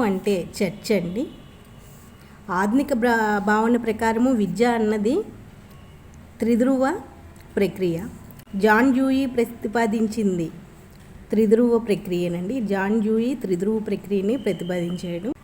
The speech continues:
ప్రజాస్వామ్య దేశాల్లో బోధన అన్నది విద్యార్థి కేంద్రీకృతం. ఆధునిక కాలానుగుణంగా బోధన ఈ విధంగా పరిగణిస్తారు, ఒక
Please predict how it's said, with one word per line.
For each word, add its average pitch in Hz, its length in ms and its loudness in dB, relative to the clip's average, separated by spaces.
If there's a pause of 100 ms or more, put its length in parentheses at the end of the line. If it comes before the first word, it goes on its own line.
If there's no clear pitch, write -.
(480)
ప్రజాస్వామ్య 269 800 2
దేశాల్లో 247 680 0
బోధన 208 600 0
అన్నది 202 500 0 (420)
విద్యార్థి 214 540 2
కేంద్రీకృతం. 196 840 -2 (1500)
ఆధునిక 220 440 0
కాలానుగుణంగా 254 720 4
బోధన 208 420 4
ఈ 247 100 2
విధంగా 220 380 0
పరిగణిస్తారు, 196 760 0
ఒక 202 240 -2